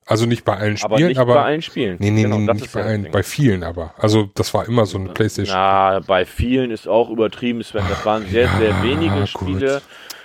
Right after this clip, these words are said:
Speaker 2: Äh, äh, es kommt aktuell aber sehr stark scheinbar zurück. Und, äh, ich begrüße und, äh, f-, das und, äh, freue mich da drauf, weil so kann man sich echt vorab nochmal ein Bild über das Spiel machen.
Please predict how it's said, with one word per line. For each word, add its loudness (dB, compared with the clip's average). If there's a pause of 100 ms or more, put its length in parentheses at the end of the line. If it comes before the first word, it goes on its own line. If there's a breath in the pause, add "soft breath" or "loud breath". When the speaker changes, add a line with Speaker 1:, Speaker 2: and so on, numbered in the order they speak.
(120)
Speaker 2:
Äh, 0
äh, -4
es -6
kommt -4
aktuell 0
aber 0
sehr 0
stark -2
scheinbar -2
zurück. -2 (440 loud breath)
Und, 0
äh, 2
ich -6
begrüße 2
und, -4
äh, 0
f-, -6
das 0
und, -8
äh, -4
freue 0
mich -4
da -2
drauf, -4
weil 0
so 0
kann -2
man 0
sich -10
echt -2
vorab 2
nochmal -2
ein -8
Bild 0
über -4
das -4
Spiel -10
machen. -8